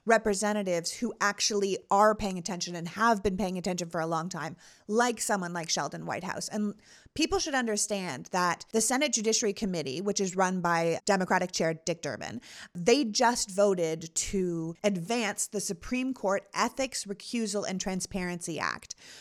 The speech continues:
which is legislation introduced by Sheldon Whitehouse, which would create a code of conduct for the Supreme Court. And it would implement requirements around the disclosure of things like gifts and travel and income,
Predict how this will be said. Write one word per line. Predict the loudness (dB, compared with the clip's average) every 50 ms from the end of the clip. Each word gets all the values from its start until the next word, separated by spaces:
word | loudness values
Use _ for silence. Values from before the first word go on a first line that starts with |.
| -8 _
which | 4 4 4 4
is | 2 0 2
legislation | 2 2 2 2 0 0 0 0 0 0 -2 -4 -4
introduced | -4 -2 -2 -2 -2 -2 0 0 0 0 0 -2 -4 -2 0
by | 0 0
Sheldon | 0 0 -4 -4 -4 -6 -6 -4
Whitehouse, | -4 -4 -4 -4 -4 -4 -4 -4 -4 -6 -8 -10 -14 -20 -20 -20 -20 -14 _
which | -2 0 0 2 0
would | 0 -2 -4
create | -6 -10 -8 -6 -2 0 2 2 2 0 -4 -4
a | -6
code | -2 0 2 2 2 2 0
of | -2 -4
conduct | -6 -6 -4 -4 -4 -2 -2 -2 -4 -4 -6 -10 -12 -6
for | -4 -2
the | -2 -2
Supreme | -4 -6 -6 -8 -8 -8 -10 -10
Court. | -10 -10 -10 -10 -12 -14 -18 -18 -12 -4
And | 0 2 2
it | 4
would | 4 2 2 2 -2
implement | -4 -4 -4 -4 -2 -2 -2 -2 -2 -2 -4
requirements | -4 -4 -2 0 2 2 2 2 0 -2 -4 -6 -4 -4 -4
around | -4 -2 -2 -2 -2 -2
the | -2
disclosure | -4 -4 -6 -6 -4 -4 -4 -4 -4 -4 -6
of | -6 -4
things | -6 -4 -4 -4 -2
like | -2 -2 -2 -4 -4
gifts | -6 -6 -6 -6 -6 -6 -6 -6 -6
and | -6 -4 -4 -4 -4 -4
travel | -4 -4 -2 -2 -2 -2 -2 -4 -6 -6 -4
and | -4 -4 -4 -6 -6 -6
income, | -6 -6 -6 -6 -8 -10 -10 -12